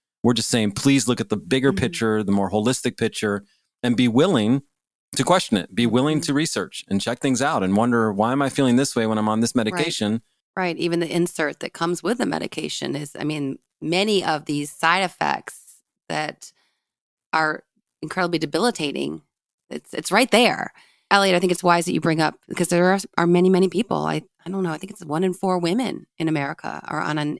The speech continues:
Speaker 2: S S R I antidepressant. And so for anyone who is interested in kind of considering a different route, please do taper.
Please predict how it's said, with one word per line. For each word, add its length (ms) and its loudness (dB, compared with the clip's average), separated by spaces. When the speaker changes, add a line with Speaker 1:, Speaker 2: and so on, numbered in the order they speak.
Speaker 2:
S 180 -10
S 100 -10
R 140 -2
I 160 0
antidepressant. 800 -4
And 120 -4
so 100 -4
for 180 -8
anyone 320 0
who 200 -4
is 160 4
interested 400 0
in 100 2
kind 180 -2
of 60 -2
considering 460 -2
a 60 -2
different 360 -2
route, 480 0
please 440 0
do 200 2
taper. 720 -4